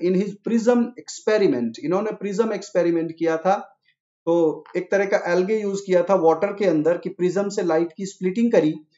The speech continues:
और light के अलग-अलग colors के आसपास ज्यादा alga कौन सा ग्रो कर रहा था, उसको देख करके पता चला।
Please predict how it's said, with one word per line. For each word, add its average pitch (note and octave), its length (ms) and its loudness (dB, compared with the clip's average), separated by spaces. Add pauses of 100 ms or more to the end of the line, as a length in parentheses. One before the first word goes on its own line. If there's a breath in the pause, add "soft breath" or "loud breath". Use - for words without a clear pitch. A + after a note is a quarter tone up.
(140)
और E3 160 2
light G3 260 2
के A#3 80 4
अलग-अलग G3+ 600 2
colors G#3 480 2
के A3+ 100 0
आसपास F#3+ 920 0 (960)
ज्यादा F#3+ 580 6 (360 loud breath)
alga F#3+ 360 2
कौन A#3 440 2
सा A3 160 2
ग्रो F3 240 2
कर F3 180 0
रहा E3 340 0
था, F#3+ 80 2
उसको E3 360 -4
देख F3 300 -2
करके F#3 260 0
पता D3 280 -4
चला। A2+ 360 -10